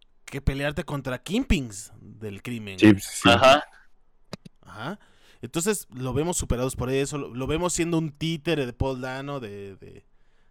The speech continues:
Speaker 1: del, del Acertijo, güey. Lo vemos siendo manipulado inclusive por Selina Kyle. Lo vemos siendo manipulado.
Speaker 3: <laughs> Algo, algo también muy chido, güey, el desmadre que tienen.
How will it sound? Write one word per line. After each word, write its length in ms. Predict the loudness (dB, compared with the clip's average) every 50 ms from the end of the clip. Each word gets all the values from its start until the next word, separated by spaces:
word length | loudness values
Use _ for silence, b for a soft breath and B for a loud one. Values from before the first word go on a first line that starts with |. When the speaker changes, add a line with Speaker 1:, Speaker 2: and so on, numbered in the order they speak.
| _ -20
Speaker 1:
del, 480 | -20 -18 -18 -16 -16 -16 -18 -18 -18 -16
del 160 | -16 -14 -14
Acertijo, 640 | -14 -14 -16 -16 -12 -8 -6 -4 -4 -6 -6 -8 -8 -6
güey. 300 | -6 -6 -6 -6 -8 -10 -16 -20 -20 -20 -20 _ _
Lo 180 | -6 -6 -4 -2
vemos 480 | -2 0 0 2 2 0 0 0 -2 -2
siendo 460 | -2 -2 -2 0 0 0 0 0 0
manipulado 600 | -2 -6 -6 -8 -8 -6 -4 -4 -2 -2 -2 -2
inclusive 340 | -4 -4 -6 -4 -4 -4 0
por 160 | 0 -2 -2
Selina 380 | -2 -6 -8 -8 -8 -8 -8 -8
Kyle. 600 | -6 -4 -4 -2 -2 -2 -2 -2 -2 -4 -4 -4
Lo 140 | -4 -2 -2 0
vemos 340 | 0 0 -2 -2 -4 -2
siendo 200 | -2 -4 2 2 2
manipulado. 440 | 2 2 -2 6 6 6 6 8 10
Speaker 3:
<laughs> 40 |
Algo, 360 | 12 12 12 12 12 12 10 10 6 0 B B B B B B -20 -20 -20 -20 -20 -20 _ _ -20 _ _ _ _ _ _ _ _ _ _ _ _
algo 200 | 10 12 12 12
también 240 | 12 12 10 10 12
muy 120 | 10 8 8
chido, 340 | 10 12 12 12 12 12 12
güey, 220 | 12 12 12 12 12
el 1040 | 12 10 10 12 12 12 12 12 12 12 12 12 12 12 12 12 12 12 10 6 6
desmadre 600 | 6 6 10 10 8 8 10 12 12 12 12 10
que 120 | 8 4 6
tienen. 720 | 8 10 12 12 10 10 8 4 -2 -4 -6 -8 -8